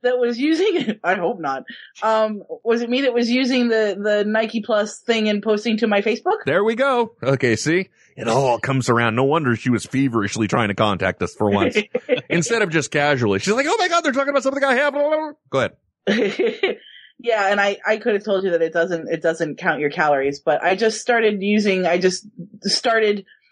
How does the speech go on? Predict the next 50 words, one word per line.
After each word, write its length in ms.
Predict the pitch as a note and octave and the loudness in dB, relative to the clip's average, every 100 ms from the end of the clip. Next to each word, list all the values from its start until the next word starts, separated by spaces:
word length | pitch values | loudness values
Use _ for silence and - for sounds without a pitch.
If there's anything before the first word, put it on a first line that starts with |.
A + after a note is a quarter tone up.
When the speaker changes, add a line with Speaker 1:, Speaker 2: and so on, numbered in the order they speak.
| - - | -18 -4
Speaker 1:
a 160 | A3 G#3+ | 0 0
walking 480 | D#4 D#4 B3+ G3+ | 0 0 -2 -2
regimen. 500 | F#3+ F#3 F3 D3+ C#3+ C#3+ | 0 0 -2 -6 -6 -2
And 100 | G#3+ | 0
that's 200 | D#4+ - | 0 0
the 100 | F4+ | 0
one 220 | D#4+ D4+ | 0 -2
thing 220 | D4 C4 | -2 0
that 200 | A#3 G#3 G3+ | 0 0 0
I 200 | G#3+ F3+ | -4 -2
don't 300 | A3 A#3 B3+ | 0 0 0
like 220 | B3 B3+ | 0 0
about 180 | B3+ B3+ | 0 0
the 80 | B3 | 0
Nike 280 | B3+ B3+ A#3+ | 0 -2 -2
Plus 240 | C4 C4 | -2 0
is 100 | A#3 | 0
it 120 | G#3 | -2
characterizes 680 | - C#4 C#4 C#4+ A#3 G#3+ G3 | 0 -2 0 0 0 0 -4
everything 340 | F#3+ G3+ G#3+ G3+ | -4 -4 -6 -4
as 80 | |
a 80 | F3 | -4
run. 420 | D#3 D#3 F3 A3+ - _ _ _ _ _ _ _ _ _ _ _ _ | -2 0 0 -4 -8 _ _ _ _ _ _ _ _ _ _ _ _
Um, 540 | F3+ F3 D#3 D3 D3 - - | 0 2 2 0 -8 -12 -2
Speaker 2:
Oh, 100 | A#3+ | 0
Speaker 1:
whether 140 | C4+ | 4
Speaker 2:
yeah. 160 | A#3 A#2 | 2 0
Speaker 1:
it's 80 | D#3+ | -4
a 40 | E3 | -4
run 200 | F3 E3 | -2 -2
or 60 | |
Speaker 2:
No, 100 | E3 | 0
Speaker 1:
not. 200 | G#3+ A3+ | 0 0
Speaker 2:
I 120 | F3 G3+ | 0 4
completely 520 | G3+ - A3+ E3+ E3+ | 2 2 -2 0 0
agree. 280 | C#3 D3 F2 | 2 0 2
Now, 320 | A2 A#2+ F2+ | 4 4 4
uh, 180 | B2+ B2 - | 2 0 -2
y-, 140 | B2 A2+ | -4 -2
if 100 | C#3+ | 0
you 60 | |
wanna 140 | D#3 D3 | 0 2
talk 160 | D3 | 2
about 240 | C#3 C3 B2+ | 2 0 2
the 140 | A#2+ | 0
weirdness 520 | G#2+ C3 D#3 B2 A#2+ A#2+ | 2 2 2 0 0 0
of 120 | G#2 | 0
my 140 | G2 | 0
fitness 360 | - C3 G#2+ F2+ | 2 0 0 -4
journey, 440 | F#2 C3+ G2 F2 | 0 0 0 -4